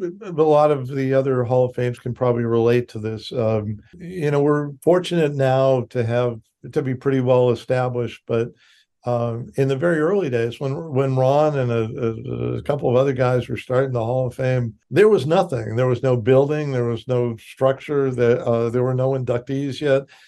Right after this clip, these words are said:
The inductions started, the first one was in nineteen eighty-nine,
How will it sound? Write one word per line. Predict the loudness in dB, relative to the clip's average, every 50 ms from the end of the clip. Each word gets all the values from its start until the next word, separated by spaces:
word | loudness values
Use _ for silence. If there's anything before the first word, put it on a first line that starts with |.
| _ _ -10
The | -6 -4 -4 -2 -4 -4 -4
inductions | -4 -4 -4 -2 -2 -2 -2 -2 -4 -6 -6 -6 -6 -6 -6 -8 -8 -8 -10 -12 -16 -18 -20 _ _ _ _ _ _ _ _ _ -14
started, | -8 0 2 4 4 6 6 4 4 2
the | 2 0 2
first | 2 2 2 2 0
one | 0 0 2
was | 0 0 -2
in | -2 -2
nineteen | -2 0 -2 -2 -4 -4 -4 -2
eighty-nine, | -2 -2 -2 -2 -2 -2 -2 -4 -4 -6